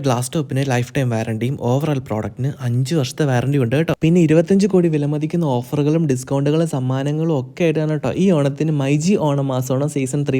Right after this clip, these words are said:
വന്നിട്ടുള്ളത്. മൈജിയിൽ നിന്ന് പർച്ചേസ് ചെയ്യുന്നവർക്ക് നറുക്കെടുപ്പിലൂടെ ഇരുപത്തഞ്ച് Toyota Glanza കാറുകളും ഒരു ലക്ഷം രൂപ വീതം മുപ്പത് പേർക്കും അറുപത് ഇന്റർനാഷണൽ ട്രിപ്പുകൾ,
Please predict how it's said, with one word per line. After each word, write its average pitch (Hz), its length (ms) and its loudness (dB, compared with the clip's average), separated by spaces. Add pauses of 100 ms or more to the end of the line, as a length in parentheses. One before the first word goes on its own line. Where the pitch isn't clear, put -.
വന്നിട്ടുള്ളത്. 123 520 2 (360)
മൈജിയിൽ 170 260 6
നിന്ന് 202 140 4
പർച്ചേസ് 143 320 2
ചെയ്യുന്നവർക്ക് 131 500 2
നറുക്കെടുപ്പിലൂടെ 143 640 -2 (100)
ഇരുപത്തഞ്ച് 151 580 -2
Toyota 127 400 -2
Glanza 123 420 -2
കാറുകളും 120 420 0 (320)
ഒരു 208 100 8 (100)
ലക്ഷം 143 260 0
രൂപ 123 240 4
വീതം 120 220 0
മുപ്പത് 120 360 -2
പേർക്കും 123 320 -2 (240)
അറുപത് 139 400 -2
ഇന്റർനാഷണൽ 131 400 -4
ട്രിപ്പുകൾ, 123 260 0